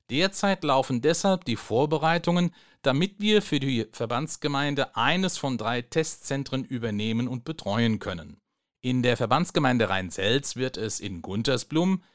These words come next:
in Köngernheim und in Dienheim jeweils ein Testzentrum geben.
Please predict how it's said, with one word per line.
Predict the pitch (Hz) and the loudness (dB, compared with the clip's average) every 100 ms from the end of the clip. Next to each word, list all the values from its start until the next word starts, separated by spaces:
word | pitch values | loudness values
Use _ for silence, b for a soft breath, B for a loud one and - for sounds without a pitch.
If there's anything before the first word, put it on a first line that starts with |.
| b b | b b
in | 131 131 127 | -4 -4 0
Köngernheim | 190 247 254 226 214 208 | 2 4 6 4 4 2
und | 202 247 277 | 2 2 2
in | - 143 123 | 0 -2 -2
Dienheim | 120 233 190 196 190 | 0 2 4 2 0
jeweils | 110 165 196 190 185 - | 0 0 0 0 -2 -2
ein | 120 147 170 | -2 -2 -2
Testzentrum | - 87 - - 104 - 151 | -4 -4 -6 -6 -6 -4 -4
geben. | 127 113 90 85 | -2 -2 -4 -10